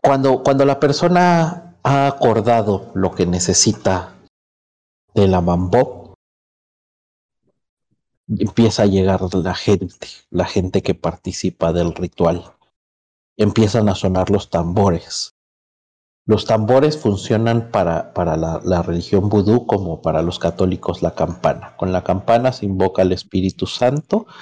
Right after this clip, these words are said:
con el, eh, con el tambor se, se invoca a los loaces,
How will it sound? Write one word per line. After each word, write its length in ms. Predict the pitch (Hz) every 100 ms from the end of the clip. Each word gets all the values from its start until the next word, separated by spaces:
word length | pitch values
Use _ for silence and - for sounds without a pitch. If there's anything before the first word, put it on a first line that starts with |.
| - - - -
con 420 | 123 113 123 -
el, 520 | - 104 101 107 113 -
eh, 580 | 92 95 85 80 80 95 - _ _ _ -
con 160 | 123 101
el 160 | 98
tambor 560 | - 101 98 107 110 - - - - _ -
se, 280 | 98 92
se 280 | - - 85
invoca 720 | 82 101 95 98 - 95 90 - - - - _
a 120 | 92
los 240 | 95 90 -
loaces, 840 | 101 98 92 - - - - -